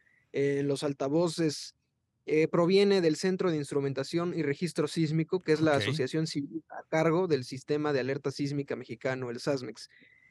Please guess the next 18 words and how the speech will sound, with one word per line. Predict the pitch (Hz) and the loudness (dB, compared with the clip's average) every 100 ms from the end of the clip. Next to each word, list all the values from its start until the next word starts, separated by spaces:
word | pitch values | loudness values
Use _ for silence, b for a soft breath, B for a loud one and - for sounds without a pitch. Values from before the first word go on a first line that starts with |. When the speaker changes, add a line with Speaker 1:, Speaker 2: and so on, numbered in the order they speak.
| b | b
Speaker 1:
Este | 165 185 - 190 175 165 151 | 4 4 6 6 6 4 4
sistema | 165 - 196 202 190 165 | 0 4 4 4 2 0
es | 160 | 0
el | 160 139 135 | 0 0 -4
oficial | 143 151 - 170 202 214 240 _ _ _ - | -8 -8 -6 2 2 2 -4 _ _ _ -4
y | 156 | 0
el | 165 | 2
único | 208 220 208 | 2 0 0
reconocido | 160 147 139 139 175 185 | 0 0 -2 -2 2 2
por | 160 143 | 2 -2
los | 135 127 - - | -2 -6 -10 -12
gobiernos, | - 143 156 180 175 170 156 - | 0 0 2 2 0 -2 -6 -8
eh, | 151 135 123 | -4 -2 -2
a | 135 | -4
nivel | 147 180 | -2 0
federal | 175 143 147 160 | 2 2 4 2
y | 160 143 127 | 0 -4 -4
local | 117 113 160 175 214 | -8 -4 0 0 -2